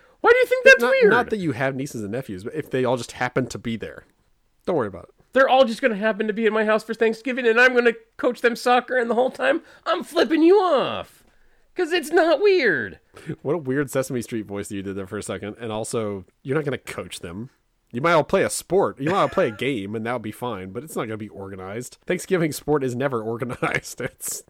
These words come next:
Speaker 1: But if you teach a child sport, it's coaching.
Speaker 2: Uh, I don't know about that. <laughs> I'm not saying you're not a coach. I'm just saying that I don't think that is the definition of coaching.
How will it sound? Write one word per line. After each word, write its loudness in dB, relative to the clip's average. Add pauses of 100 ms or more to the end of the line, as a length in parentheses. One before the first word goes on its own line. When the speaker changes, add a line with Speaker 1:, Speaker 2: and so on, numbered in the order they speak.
(140)
Speaker 1:
But 2
if -8
you -2
teach -6
a -6
child -2
sport, -6
it's -12
coaching. -2 (760)
Speaker 2:
Uh, -2 (120)
I -2
don't 0
know -2
about -10
that. -12 (580)
<laughs> -2 (2000)
I'm 2
not 2
saying 4
you're 4
not 0
a -2
coach. -10
I'm -6
just -12
saying -2 (100)
that -10
I -2
don't -2
think -4
that -2
is -6
the -6
definition -8
of -14
coaching. -14